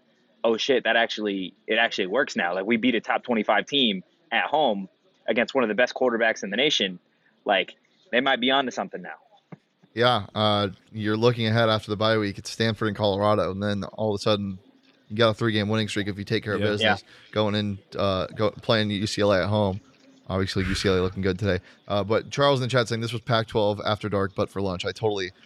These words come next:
Speaker 3: Yeah.
Speaker 2: agree. Toe Trick, you just came from the, uh, pressers. Who, what players did you hear from?
Speaker 1: So we heard from Bourguet, we heard from Badger, we heard from Nesta, we heard from Kyle Sully,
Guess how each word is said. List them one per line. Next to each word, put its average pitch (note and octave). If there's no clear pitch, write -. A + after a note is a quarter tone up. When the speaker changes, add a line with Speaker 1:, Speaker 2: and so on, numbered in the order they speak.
Speaker 3:
Yeah. F2+
Speaker 2:
agree. G#2+
Toe D#3
Trick, D3
you E3
just G3
came E3+
from C3+
the, A#2+
uh, G2+
pressers. B2
Who, D3
what C#3
players C3
did G2
you G#2
hear G2+
from? F2
Speaker 1:
So -
we C3+
heard C#3+
from A#2+
Bourguet, B2
we B2
heard A2+
from G2
Badger, A#2
we G#2
heard G#2+
from G2
Nesta, A#2
we G#2
heard G2+
from F#2
Kyle G#2+
Sully, B2